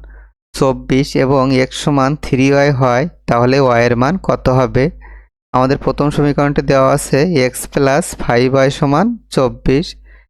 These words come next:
এখানে এক্স এর মান দেওয়া আছে থ্রি ওয়াই, তাহলে এক্স এর মান বসাল-, থ্রি ওয়াই বসালে থ্রি ওয়াই প্লাস ফাইভ ওয়াই সমান চব্বিশ, থ্রি ওয়াই এর সাথে ফাইভ ওয়াই যোগ করলে এইট ওয়াই, এইট ওয়াই সমান চব্বিশ,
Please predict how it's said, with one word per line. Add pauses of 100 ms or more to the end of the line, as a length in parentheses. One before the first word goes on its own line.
(100)
এখানে (160)
এক্স
এর
মান
দেওয়া
আছে
থ্রি
ওয়াই, (420)
তাহলে
এক্স
এর
মান
বসাল-,
থ্রি
ওয়াই
বসালে (180)
থ্রি
ওয়াই
প্লাস (180)
ফাইভ
ওয়াই
সমান (240)
চব্বিশ, (580)
থ্রি
ওয়াই
এর
সাথে
ফাইভ
ওয়াই
যোগ (100)
করলে (120)
এইট
ওয়াই, (220)
এইট
ওয়াই
সমান (100)
চব্বিশ,